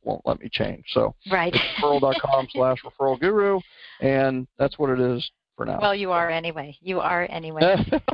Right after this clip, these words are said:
Speaker 2: Well, I, you know,
Speaker 1: Maybe.
Speaker 2: I, I'm so blessed to have you on this, this podcast, but more blessed to have you as a friend, the, the person I can call on, a person, a colleague I, I look up to.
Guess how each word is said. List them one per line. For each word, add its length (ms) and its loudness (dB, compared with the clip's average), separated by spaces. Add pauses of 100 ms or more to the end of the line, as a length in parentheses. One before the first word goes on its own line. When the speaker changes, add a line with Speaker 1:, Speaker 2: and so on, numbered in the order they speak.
(340)
Speaker 2:
Well, 440 0
I, 240 0
you 160 -4
know, 180 0
Speaker 1:
Maybe. 100 0
Speaker 2:
I, 260 -2
I'm 200 -6
so 120 -2
blessed 380 -2
to 100 -4
have 320 0 (480)
you 440 0 (360)
on 200 0
this, 160 0 (280)
this 200 2
podcast, 460 2 (100)
but 140 -2
more 540 2 (180)
blessed 480 0 (160)
to 100 -2
have 300 0
you 320 2 (100)
as 200 -4 (340)
a 100 2 (120)
friend, 260 2
the, 240 2
the 120 -2
person 360 -2
I 140 2
can 180 -10
call 300 4
on, 160 2
a 60 -2
person, 380 -8
a 60 -8
colleague 420 0
I, 140 0 (100)
I 100 -2
look 240 -2
up 120 0 (180)
to. 260 2